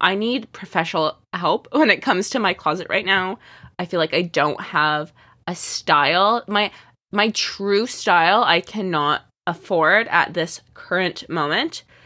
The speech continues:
but I'm just trying to get by, be a corporate girly during the day, and then go out, have a cute date night look or girls' night out situation. And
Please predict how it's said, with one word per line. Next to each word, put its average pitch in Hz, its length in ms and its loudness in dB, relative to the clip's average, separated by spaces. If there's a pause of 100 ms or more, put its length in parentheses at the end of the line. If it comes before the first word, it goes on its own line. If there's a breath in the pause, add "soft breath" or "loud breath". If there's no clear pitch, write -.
(400 soft breath)
but 254 220 2 (240)
I'm 226 180 0
just 254 180 -6
trying 262 200 -4
to 247 80 -4
get 208 240 -2
by, 156 400 2 (140)
be 190 220 -4
a 160 100 -4
corporate 220 460 -4
girly 220 320 2
during 208 260 -2
the 196 60 -2
day, 160 460 2 (480 soft breath)
and 190 200 0
then 170 340 0 (180)
go 180 300 2
out, 165 440 4
have 190 240 -6
a 165 140 -4 (180)
cute 180 500 -4 (300)
date 170 440 0
night 170 280 0
look 165 560 0
or 156 280 2
girls' 156 400 -2
night 170 180 2
out 147 220 0
situation. 214 760 -4 (480 loud breath)
And 196 220 0